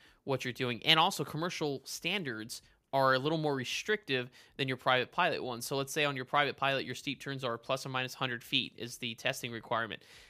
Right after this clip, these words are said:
As a commercial pilot, um, you're going to be doing, I believe it's fifty degree banks with the plus or minus fifty is the restriction. So everything gets a little bit tighter, a little more restrictive.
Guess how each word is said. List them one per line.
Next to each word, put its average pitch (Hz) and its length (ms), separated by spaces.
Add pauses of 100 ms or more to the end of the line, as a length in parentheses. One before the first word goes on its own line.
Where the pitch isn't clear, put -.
(120)
As 123 300
a 120 80
commercial 147 460
pilot, 123 440 (360)
um, 117 340
you're 127 140
going 135 240
to 135 100
be 123 160
doing, 123 500
I 123 200
believe 135 400
it's - 420
fifty 185 460
degree 185 260
banks 165 460
with 139 100
the 113 80
plus - 340
or 151 60
minus 135 300
fifty 117 680
is 113 280
the 113 320
restriction. 123 520
So 127 180
everything 208 280
gets 196 200
a - 20
little 175 180
bit - 140
tighter, 170 360
a 151 60
little 151 180
more 139 120
restrictive. 151 640